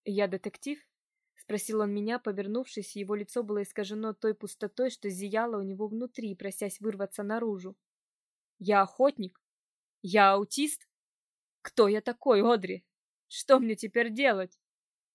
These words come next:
Паническая атака. Вот что это было.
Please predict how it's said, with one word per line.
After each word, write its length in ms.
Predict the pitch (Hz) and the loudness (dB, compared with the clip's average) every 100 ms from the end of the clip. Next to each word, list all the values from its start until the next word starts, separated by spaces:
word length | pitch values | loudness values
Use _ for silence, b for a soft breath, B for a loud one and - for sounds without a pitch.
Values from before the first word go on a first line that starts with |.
| _ _ _ _ _ | _ _ _ _ _
Паническая 580 | 208 196 185 190 208 208 | -6 -6 -6 -6 -4 -4
атака. 420 | - 196 185 190 _ - | -2 -4 -6 -16 _ -4
Вот 200 | 233 226 | -4 -2
что 160 | - | -6
это 200 | 190 208 | -4 -4
было. 320 | 202 208 190 | -4 -4 -6